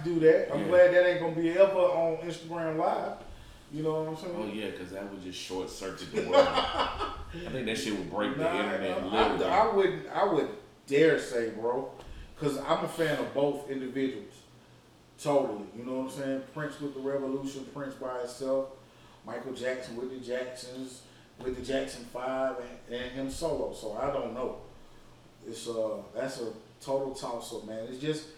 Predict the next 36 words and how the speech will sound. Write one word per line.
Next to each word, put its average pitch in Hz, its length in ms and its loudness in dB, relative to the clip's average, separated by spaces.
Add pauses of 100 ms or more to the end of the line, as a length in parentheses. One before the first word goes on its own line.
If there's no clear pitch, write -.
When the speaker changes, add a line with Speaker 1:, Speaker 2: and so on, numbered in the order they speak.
(340)
Speaker 1:
it's 151 120 -4
about 175 380 4
what 170 180 0
you 180 100 -8
play, 202 240 6
man. 151 440 2 (420)
The 117 60 -12
sequence 170 460 -6
of 175 100 2
the 175 60 -2
song. 175 420 -4 (320)
That's 156 240 -8
what 165 140 2
that 170 260 4
really 160 240 0
boils 160 400 2
down 165 280 -4
to. 123 220 -10 (400)
If 120 120 -10
we 151 80 -4
have 151 320 -2
to 147 40 -8
do 151 160 0
it 151 40 4
like 139 200 0
we 147 200 -6
do 151 100 -6
anything 151 540 -4
else, - 240 0 (520)
what 147 220 0
song, 151 760 0 (1080)
it 123 260 -14
goes 139 300 -2
against 139 380 -8
each - 140 -14
other. 110 100 -8